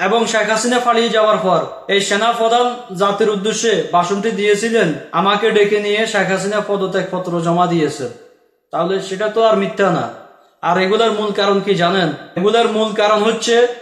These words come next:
দেশের মানুষকে বিভ্রান্তি করার জন্য, দেশের মানুষের ভিতরে অশান্তি সৃষ্টি করার জন্য,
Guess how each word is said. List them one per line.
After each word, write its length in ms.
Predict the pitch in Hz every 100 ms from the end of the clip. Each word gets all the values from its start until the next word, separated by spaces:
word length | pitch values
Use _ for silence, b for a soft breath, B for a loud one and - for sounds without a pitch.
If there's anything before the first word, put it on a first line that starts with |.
| 156
দেশের 320 | 185 185 240
মানুষকে 420 | 226 233 240 262
বিভ্রান্তি 580 | 233 226 202 226 214 240
করার 300 | 240 233 226
জন্য, 500 | 226 226 233 254 - - -
দেশের 280 | 190 190 240
মানুষের 400 | 214 220 233 247
ভিতরে 440 | 233 247 233 190 -
অশান্তি 380 | 190 233 233 247
সৃষ্টি 340 | - 208 247
করার 280 | 240 240 233
জন্য, 440 | 196 226 226 240